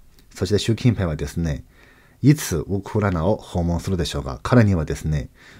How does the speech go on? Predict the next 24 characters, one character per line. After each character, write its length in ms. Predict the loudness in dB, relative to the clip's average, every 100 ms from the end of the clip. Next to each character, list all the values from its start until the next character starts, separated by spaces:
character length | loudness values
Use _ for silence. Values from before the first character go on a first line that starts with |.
| -8
勇 200 | 8 10 10
気 120 | 6
な 80 | 2
い 60 |
と 80 | 2
思 120 | 0
い 60 | -2
ま 160 | -4 -8
す 160 | -10
よ。 160 | -12 -12 _ -20 -14
彼 320 | -2 2 4
に 60 | 2
は 240 | -2 -6 -10 _
怖 240 | -2 0
が 80 | 0
っ 40 | -2
て 100 | -4
い 80 |
ま 160 | -4 -8
す。 200 | -12 -14 -18 _ _ -20 -20 -20 -20 -20 -20 -10
次 240 | 4 4
で 120 | 6
す。 320 | 2 -2 -2 2
四。 280 | 2 2